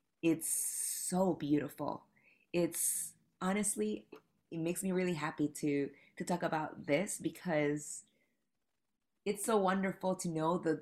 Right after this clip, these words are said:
the many, many, many, many, many different areas in which you can work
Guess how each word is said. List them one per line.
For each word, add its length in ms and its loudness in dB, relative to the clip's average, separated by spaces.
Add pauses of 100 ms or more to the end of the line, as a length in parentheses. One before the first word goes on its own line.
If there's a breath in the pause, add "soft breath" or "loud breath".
(160)
the 100 2
many, 800 2
many, 420 0
many, 200 0
many, 140 -2
many 240 -2 (180)
different 480 0 (400)
areas 540 8
in 180 0
which 520 2 (1000)
you 160 -4
can 320 -2
work 440 2